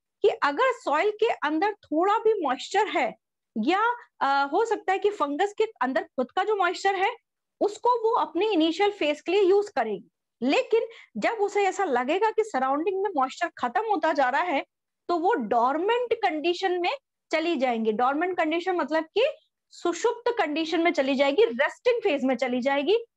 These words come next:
और वो अपने चारों तरफ एक एंडोस्पोर फॉर्मेशन कर लेगी, ठीक है। और इन्हें generally उन सॉइल, उस तरह की सॉइल को हम बॉटल्स में भर देते हैं और फिर हम उसको रेफ्रिजरेटर में स्टोर कर सकते हैं।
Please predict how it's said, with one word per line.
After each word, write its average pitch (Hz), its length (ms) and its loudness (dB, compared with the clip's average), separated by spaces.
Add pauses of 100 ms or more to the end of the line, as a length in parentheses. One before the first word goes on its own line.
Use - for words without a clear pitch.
(160)
और 277 120 2
वो 277 140 0
अपने 302 360 0
चारों 247 300 -2
तरफ 262 240 0
एक 285 120 -2
एंडोस्पोर 233 540 0
फॉर्मेशन 208 460 -6 (120)
कर 349 140 2
लेगी, 226 300 -6 (280)
ठीक 403 120 4
है। 539 80 2 (400)
और 294 240 0
इन्हें 311 240 4
generally 277 460 0
उन 359 220 -2
सॉइल, 233 280 -2 (140)
उस 330 260 -4
तरह 339 140 0
की 403 140 2
सॉइल 269 280 -2
को 330 120 -2
हम 370 160 2
बॉटल्स 254 500 2
में 339 160 2
भर 320 160 2
देते 320 260 0
हैं 392 200 0 (480)
और 415 180 2
फिर 427 200 0
हम 349 180 0
उसको 320 220 -2
रेफ्रिजरेटर 254 720 -2
में 339 140 0
स्टोर 285 280 0
कर 254 160 -2
सकते - 340 -16
हैं। 202 140 -12